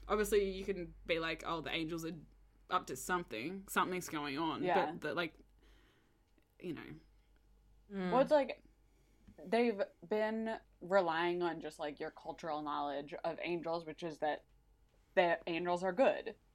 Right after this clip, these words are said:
Speaker 2: you
Speaker 1: Mm-hmm.
Speaker 2: know? So then to have this happen, it, it makes the angels then, like, the main villains, actually.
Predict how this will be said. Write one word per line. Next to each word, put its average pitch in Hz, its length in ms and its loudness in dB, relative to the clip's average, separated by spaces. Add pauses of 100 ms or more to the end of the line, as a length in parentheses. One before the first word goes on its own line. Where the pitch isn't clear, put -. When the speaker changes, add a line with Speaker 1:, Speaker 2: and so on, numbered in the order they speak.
(160)
Speaker 2:
you 202 60 -4
Speaker 1:
Mm-hmm. 175 120 2
Speaker 2:
know? 165 300 0 (240)
So 202 200 0
then 165 420 4
to 190 80 -4
have 165 260 6
this 156 160 0
happen, 151 540 0
it, 190 180 2 (160)
it 196 160 2
makes 202 280 0
the 214 180 -2
angels 180 440 0
then, 160 280 -2
like, 160 160 -4 (380)
the 180 240 0
main 165 540 -2
villains, 160 600 -2
actually. 147 800 -4